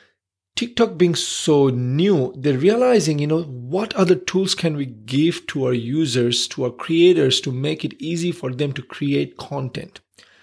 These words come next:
So they're taking a very user slash content creator centric view and creating products and services around it, as well as, like, you know, the whole update about, you know, adding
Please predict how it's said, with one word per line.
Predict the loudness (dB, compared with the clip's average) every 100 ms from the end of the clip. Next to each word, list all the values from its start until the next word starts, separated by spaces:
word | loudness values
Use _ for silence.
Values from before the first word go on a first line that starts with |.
| _ -20 -20 -20 -10
So | -6
they're | 2 4 4
taking | 4 2 4 2
a |
very | 2 4 6 4 0 -4
user | -8 -4 -2 2 4 2
slash | 0 -2 0 0 0 0 0 -4 _ _ _ _
content | -6 -4 -2 -2 -4 -8
creator | -6 2 4 4 4 4
centric | 2 2 0 0 0 0 0 -14 -12
view | -12 -4 -2 2 2 0 -2
and | -4 -4
creating | -8 -2 4 4 4 -2
products | -10 -6 -4 -2 -4 -6
and | -8
services | -4 -4 -4 -6 -6 -6
around | -6 -4 -2 -2
it, | -2
as | -2 0
well | 4 6
as, | 6
like, | 2 0
you | -4
know, |
the | 0 0
whole | 2 2 2 -2 -14 -18 -18 -20 _ _
update | -2 2 0 0 -16 -20 _ _ _ _ _ _ _ -6
about, | -4 2 6 8 6 0
you | -6
know, | -2
adding | 2 4 4 0 -6